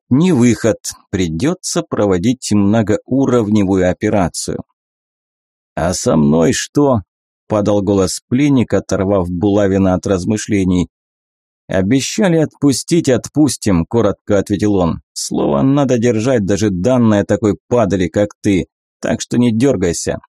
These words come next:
зачистим твоих дружков и пойдешь гулять». Рэм вышел из кунга и прикурил. Несколько минут он смотрел на темное небо, где-то там висели низкие серые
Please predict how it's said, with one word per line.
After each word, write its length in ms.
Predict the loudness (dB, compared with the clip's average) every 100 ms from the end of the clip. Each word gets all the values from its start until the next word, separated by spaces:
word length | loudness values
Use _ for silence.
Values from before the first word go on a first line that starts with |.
| -10
зачистим 840 | -4 -2 -2 -2 -4 -2 -2 -2
твоих 340 | 0 0 0
дружков 600 | 0 0 -2 -4 -4 0 0
и 120 | 0 -2
пойдешь 560 | -2 -2 0 0 0
гулять». 540 | 0 0 2 0 -4 -20 _ _ _ _ _ _ _ _ _ _ _ _
Рэм 400 | -6 0 2 4
вышел 360 | 4 2 2 2
из 240 | 2 -2
кунга 500 | -10 -2 2 2 2
и 100 | 0
прикурил. 640 | 2 -2 0 -2 -2 -6 -8 _ _ -4
Несколько 560 | -2 -2 -4 -8 -4
минут 420 | -2 0 0 -2 -2
он 120 | -4
смотрел 640 | -2 -2 -2 -2 -2 0
на 160 | 0 0
темное 500 | 0 0 0 0 0
небо, 380 | 0 0 -2 -4 -12 _ -6
где-то 640 | -2 -2 -4 -4 -2 -4 -4
там 240 | 0 2
висели 460 | 2 0 0 0 2
низкие 640 | 4 2 0 -4 -4 -2
серые 580 | -2 -4 -2 0 0 -2